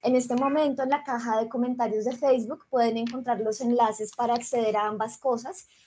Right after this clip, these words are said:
a la bibliografía y al repositorio. También los estamos invitando a escribir sus opiniones sobre la charla de hoy.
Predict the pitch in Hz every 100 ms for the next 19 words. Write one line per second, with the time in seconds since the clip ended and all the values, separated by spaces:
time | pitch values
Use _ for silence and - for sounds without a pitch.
0 | - 240 233 220 226 226 214 233 226 208
1 | 208 202 208 202 214 233 190 170 - _
2 | - - - _ - 269 262 254 254 277
3 | - 254 240 247 247 240 240 226 220 220
4 | 214 247 247 233 240 240 233 254 254 240
5 | 277 285 247 294 - 254 233 220 220 240
6 | 214 208 220 247 226 370